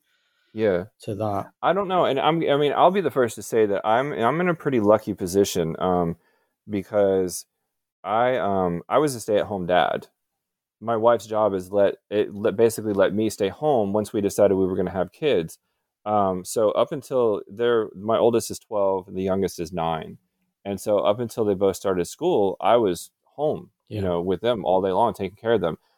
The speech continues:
Speaker 1: So in a lot of ways, I wasn't really dealing with being a working dad and missing a lot of things with them.
Speaker 2: Yeah.
Speaker 1: Um,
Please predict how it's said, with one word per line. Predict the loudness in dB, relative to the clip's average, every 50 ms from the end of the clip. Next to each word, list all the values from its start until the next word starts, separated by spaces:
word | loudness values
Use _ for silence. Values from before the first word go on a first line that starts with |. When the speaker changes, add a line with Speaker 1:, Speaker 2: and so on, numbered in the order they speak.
| _ _
Speaker 1:
So | -4 0 2 4 4 2
in | 0 -4 -6
a | -2
lot | 0 2 4 4 4
of | 2
ways, | 2 0 0 0 0 -2 -2 -2
I | 0 0
wasn't | 2 2 2 0 -2 -4
really | -2 0 0 2 2 2 2 0 -2 -6 _ _ -20 -12
dealing | -4 -2 -2 0 0 0 0 2
with | 0 0 -2
being | -4 -6 -4 -4
a | -4 -4
working | -2 -2 -2 -2 -4 -6 -8 -4
dad | -2 0 2 2 2 0
and | -2 -4 -4
missing | -4 -6 -6 -4 -4 -4 -4 -4 -6 -8 -10 _ _ _ _ _ _ _ _ _ _ _ -8
a | -2
lot | 2 4 4 4 4
of | 2 -2 -4 -10 _ _ _ _ _ _ -6
things | -4 -4 -4 -4 -4 -6
with | -8 -8 -8 _
them. | -8 -6 -6 -6 -6 -8 -10 _ -12
Speaker 2:
Yeah. | -12 -12 -12 -12 -16 _ _ _ -4
Speaker 1:
Um, | 0 0 2 2 0 0 -2 -6 -10 -14